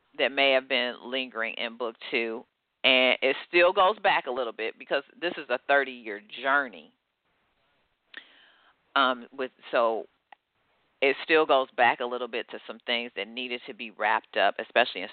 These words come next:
Sarita's life. Um, so it, for her, it opens in nineteen ninety-three. So for the first, again, it's, it's in three parts. And the first part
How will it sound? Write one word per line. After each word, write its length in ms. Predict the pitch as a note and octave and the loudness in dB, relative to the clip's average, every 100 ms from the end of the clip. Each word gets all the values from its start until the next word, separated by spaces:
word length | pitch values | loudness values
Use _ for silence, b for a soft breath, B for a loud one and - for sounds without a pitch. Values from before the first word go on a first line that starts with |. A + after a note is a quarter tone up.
| - | -12
Sarita's 440 | E2+ A2+ G#2 E2 - | -10 -6 -6 -8 -4
life. 420 | C#2+ G#1+ G1+ - _ _ b b b _ _ | -2 -2 -4 -12 _ _ b b b _ _
Um, 420 | A#2+ A2+ F#2+ F#2 - _ _ _ _ _ _ - | 0 2 -2 -6 -12 _ _ _ _ _ _ 0
so 160 | C3 | 2
it, 220 | G#2 - _ _ _ - - - _ _ _ _ - | 2 -2 _ _ _ -16 -16 -18 _ _ _ _ 0
for 140 | A#2+ | 0
her, 480 | - - F3+ C3+ - | 2 2 2 2 -2
it 140 | B2 - | -4 -4
opens 400 | B2+ A#2+ G#2+ G#2 - | -4 -6 -12 -16 -16
in 140 | G#2 | -12
nineteen 480 | G#2 G2+ - - G2+ | -6 -4 -6 -14 -12
ninety-three. 720 | F#2 E2+ D2 B1 - B2 D2+ - | -8 -8 -10 -20 -14 -10 -10 -2
So 100 | B2 | -2
for 80 | - | 0
the 120 | A#2 - - F3 | -4 -4 -2 0
first, 160 | D#3+ _ B B _ | -2 _ B B _
again, 360 | C3 D3 F3 E3+ | -10 -4 -2 -2
it's, 120 | D#3 - _ | -2 -8 _
it's 160 | B2 C3+ _ _ _ _ _ _ _ | -8 -8 _ _ _ _ _ _ _
in 160 | D3+ C#3+ | -8 -8
three 220 | D3 D#3 | -10 -10
parts. 400 | C#3 - A2+ F2+ - _ _ _ _ _ - | -4 2 2 0 -6 _ _ _ _ _ -6
And 180 | C3 A#2+ | -4 -6
the 80 | A2 - E3+ | -12 -4 0
first 200 | F#3 F#3+ - - | 0 0 -14 -20
part 400 | - B2 D#2+ G1+ | -2 0 0 -6